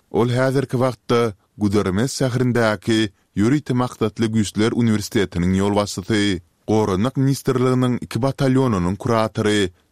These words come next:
Çeçenistanyň içeri işler ministrliginiň ähli düzüminiň ýol başçysy we Kakysynyň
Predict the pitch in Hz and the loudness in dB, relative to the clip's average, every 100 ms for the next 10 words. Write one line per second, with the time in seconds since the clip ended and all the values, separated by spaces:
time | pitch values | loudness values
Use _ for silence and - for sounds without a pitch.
0 | - 110 - 104 95 - 95 95 92 - | -4 -4 0 0 -2 0 0 0 -4 -4
1 | 98 98 131 - 135 127 127 - 123 120 | -2 0 -2 -2 0 0 0 -2 0 0
2 | 113 113 110 - _ - 123 135 147 120 | 2 0 0 -4 _ -4 -2 2 0 2
3 | 123 107 90 98 107 113 123 - 120 120 | 2 2 2 2 2 0 0 -2 -2 2
4 | 117 113 90 _ - 87 107 143 - 135 | 2 0 -4 _ -6 0 0 0 -2 -2
5 | 127 127 - 123 120 | -2 -4 -2 0 0